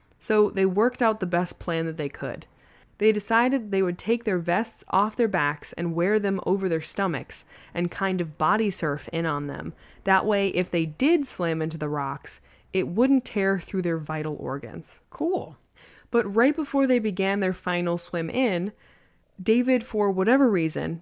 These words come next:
Speaker 1: turned and looked to the left and said, "Well, I'll be damned." When he turned,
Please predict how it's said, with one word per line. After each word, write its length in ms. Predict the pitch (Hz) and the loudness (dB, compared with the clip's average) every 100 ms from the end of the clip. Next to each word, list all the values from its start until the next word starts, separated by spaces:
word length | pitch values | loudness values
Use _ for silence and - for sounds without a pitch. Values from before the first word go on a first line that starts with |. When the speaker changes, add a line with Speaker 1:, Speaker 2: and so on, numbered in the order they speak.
| - | -4
Speaker 1:
turned 400 | 208 214 202 196 | 2 4 2 0
and 200 | 170 170 | -2 0
looked 200 | 175 - | 0 -2
to 80 | 180 | -4
the 100 | 160 | -2
left 440 | 156 139 - - - _ | -4 -6 -10 -18 -20 _
and 180 | 165 165 | -6 -4
said, 380 | - 160 156 151 _ _ | -2 -2 -4 -8 _ _
"Well, 280 | - 147 143 | -10 -8 -4
I'll 180 | 151 185 | -2 0
be 160 | 185 | 0
damned." 480 | 165 160 135 127 156 - _ _ _ _ _ _ | 0 -4 -6 -10 -14 -18 _ _ _ _ _ _
When 160 | 180 196 | 0 2
he 140 | 233 | 0
turned, 600 | 233 285 294 175 170 | 0 2 4 4 0